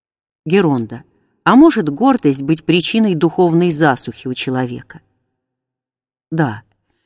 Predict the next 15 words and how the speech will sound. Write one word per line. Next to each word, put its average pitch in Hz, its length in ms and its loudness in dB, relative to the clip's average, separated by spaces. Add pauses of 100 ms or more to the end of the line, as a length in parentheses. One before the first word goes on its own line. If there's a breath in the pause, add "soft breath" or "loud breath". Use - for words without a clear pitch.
(120)
если 160 300 0
в 151 80 -2
человеке 151 640 0
есть 135 320 0
гордость, 226 640 0 (320 soft breath)
то 139 160 2
Бог 202 380 2
попускает 160 840 -2
ему 190 240 0
пребывать 127 640 -2
в - 80 -12
состоянии 127 880 0
вялости, 180 760 -2 (280 soft breath)
безразличия, 165 1120 -2 (180 soft breath)
холодности, 185 1080 -2